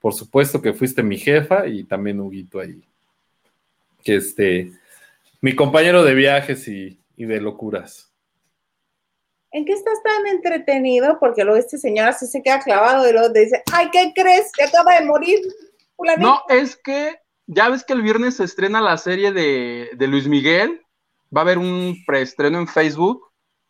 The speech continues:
Speaker 3: Y Araceli Arámbula hoy, ayer mandó un comunicado para decir que ella no autorizó que la saquen,
Speaker 1: Ujú.
Speaker 3: pero man-,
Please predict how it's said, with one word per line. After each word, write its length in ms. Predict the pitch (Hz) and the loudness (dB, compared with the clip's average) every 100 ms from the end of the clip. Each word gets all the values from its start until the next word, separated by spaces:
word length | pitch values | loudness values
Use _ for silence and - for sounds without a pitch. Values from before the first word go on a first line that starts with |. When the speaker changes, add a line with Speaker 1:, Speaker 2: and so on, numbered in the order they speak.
| - - - - | -18 -16 -16 -10
Speaker 3:
Y 80 | 147 | 0
Araceli 380 | 151 160 165 202 | 2 2 4 4
Arámbula 380 | 214 208 208 208 | 4 2 2 2
hoy, 140 | 208 - _ _ | 0 -8 _ _
ayer 300 | - 151 165 | -2 0 0
mandó 240 | 190 196 190 | 0 0 -2
un 80 | 190 | -2
comunicado 720 | 190 180 151 143 151 165 165 | -2 -2 -4 0 0 0 0
para 200 | 147 127 | 0 0
decir 340 | 131 - 156 | -4 -8 -10
que 100 | - | -4
ella 120 | 165 165 | -2 0
no 100 | 160 | 0
autorizó 640 | 160 170 143 127 139 135 | 0 0 -2 -2 -2 -2
que 100 | 151 | -2
la 140 | 139 120 | -2 -2
saquen, 480 | 147 147 110 151 110 | -2 -2 0 -2 -2
Speaker 1:
Ujú. 80 | |
Speaker 3:
pero 140 | 123 160 | -2 0
man-, 260 | 170 180 | 0 0